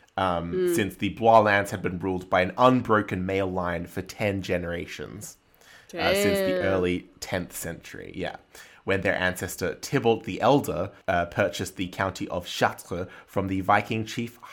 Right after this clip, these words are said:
Speaker 1: Heistein, which is a true story.
Speaker 2: Hmm.
Speaker 1: Uh,
Speaker 2: Hmm.
Speaker 1: <laughs> that would have been back in, whose episode? That would have been back during, like, Robert the Strong sort of time, so
Speaker 2: Uh,
Speaker 1: Charles
Speaker 2: yeah,
Speaker 1: the Bold's
Speaker 2: yeah.
Speaker 1: time. However, as I said,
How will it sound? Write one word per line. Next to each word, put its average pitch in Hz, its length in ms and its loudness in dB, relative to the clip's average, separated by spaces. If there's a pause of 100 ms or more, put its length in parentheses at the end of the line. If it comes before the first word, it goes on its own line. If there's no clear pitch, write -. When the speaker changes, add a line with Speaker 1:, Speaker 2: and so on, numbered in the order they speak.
Speaker 1:
Heistein, 85 680 -4 (560)
which - 80 -20
is - 60 -14
a 87 40 -10
true - 220 -4
story. 392 420 2
Speaker 2:
Hmm. 202 60 -8 (300)
Speaker 1:
Uh, 95 240 4
Speaker 2:
Hmm. 381 220 0 (100)
Speaker 1:
<laughs> 98 200 -4
that 113 180 6
would 107 100 -2
have 104 80 -2
been 101 140 -2
back 95 320 0
in, 98 520 -4 (220)
whose 95 160 -8
episode? 90 460 -12
That 113 120 4
would 110 80 2
have 107 120 -6
been 101 100 -4
back 95 300 0 (100)
during, 98 380 -6
like, 92 260 -4
Robert 104 300 4
the 104 80 -12
Strong 98 420 -2
sort 90 140 -12
of 87 100 -10
time, 85 320 -6
so 214 60 -2
Speaker 2:
Uh, 214 340 0
Speaker 1:
Charles 185 180 -2
Speaker 2:
yeah, 175 80 -4
Speaker 1:
the 92 60 -12
Bold's 92 260 -4
Speaker 2:
yeah. - 140 -8
Speaker 1:
time. 82 360 -10 (460)
However, 131 380 8
as 151 180 10
I 147 80 6
said, 110 360 4